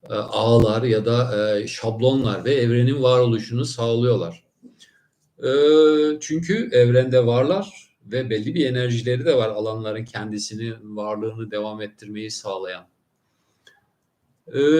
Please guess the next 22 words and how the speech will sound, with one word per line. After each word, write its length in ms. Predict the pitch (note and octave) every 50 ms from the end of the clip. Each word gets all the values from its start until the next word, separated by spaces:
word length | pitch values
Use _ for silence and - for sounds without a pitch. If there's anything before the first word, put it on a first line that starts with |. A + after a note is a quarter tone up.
| E3 D#3+ D#3+ D#3 D3 - - _ _ _ _ C3+ B2 A#2+ A#2+ A#2+
peki 420 | D#3+ F3 F#3 E3+ - D#3 D3+ D#3
o 60 | D3+
zaman 260 | C3+ C#3 C#3+ D3 D3
şöyle 260 | C#3+ C3+ C#3 C3+ C#3+ C#3
bir 60 | C#3
soru 300 | C#3 - C#3 C3+ C#3 C#3
geliyor 320 | C3+ B2+ A2+ G#2+ A2 G#2+
akla. 520 | G#2 G#2 - - B2 C3 C#3 D#3 D#3 - -
E, 80 | A2 A#2
e, 240 | A#2+ B2 B2 B2 B2 B2 A#2 A2+ A2+ A2 A#2 A#2+ A#2+ A#2+
parçacıklar, 600 | - C#3 C#3+ - - C#3+ C3+ C#3 C3 C#3 D3 D3
at-, 300 | D3 C#3 C3+ C3 B2 -
atomlar 560 | C3+ C3+ B2+ - C#3 C3+ C3+ C3+ C3 B2+ B2 -
temel 360 | C3 B2 C3 B2+ B2+ B2+ A#2
değil. 200 | A2+ A2 G#2+ G#2
Onlar 240 | B2 A#2 A#2+ B2+ B2+
oluşturan 760 | C3 C3 C3 B2+ B2 - - A#2+ B2 B2+ C3 C3 B2+ - - -
proton, 380 | B2+ B2+ B2 B2 B2+ B2+ B2+
nötron, 320 | B2 B2 A#2+ B2 B2+ B2 A#2+
elektron 460 | B2 A#2+ A#2+ A#2+ - C3 B2 B2 A#2+
temel 400 | A#2+ A#2+ A#2+ A#2+ A#2 A#2 A2+ G#2+
değil. 300 | A2 G#2+ A2 A2 A2